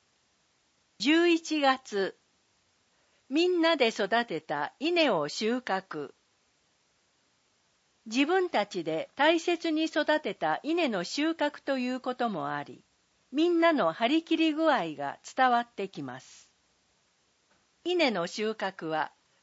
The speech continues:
手刈りと同時にコンバインなどの農業機械を使用するので、稲を手で刈る大変さと農業機械の便利さを実感できます。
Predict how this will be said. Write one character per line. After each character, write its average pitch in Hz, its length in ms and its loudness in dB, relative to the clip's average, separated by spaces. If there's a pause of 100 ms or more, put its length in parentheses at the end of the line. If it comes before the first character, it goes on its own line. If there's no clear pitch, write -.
(100)
手 233 120 -2
刈 320 140 4
り 311 160 -2
と 285 200 0
同 240 240 2
時 233 180 -8
に 185 280 -6 (260)
コ 339 180 0
ン 349 80 -2
バ 339 140 4
イ 254 160 0
ン 170 100 -6
な 190 140 -2
ど 170 140 -6
の 135 260 -8 (100)
農 294 280 2
業 330 240 0
機 330 180 -8
械 180 300 -2
を 143 200 -6
使 - 220 -6
用 277 220 -2
す 254 180 -6
る 240 100 -4
の 165 200 -6
で、 131 220 -10 (500)
稲 320 280 4
を 160 180 2
手 330 200 0
で 196 160 2
刈 190 200 -4
る 185 200 -4
大 247 260 2
変 240 260 -2
さ 202 200 -6
と 165 320 -4 (180)
農 320 280 2
業 320 260 0
機 330 180 -6
械 180 280 -4
の 147 160 -4
便 214 280 -2
利 208 120 -8
さ 165 240 -4
を 151 240 -6 (100)
実 175 260 -12
感 196 280 -2
で 156 100 -4
き 156 140 -12
ま 127 160 -10
す。 - 240 -20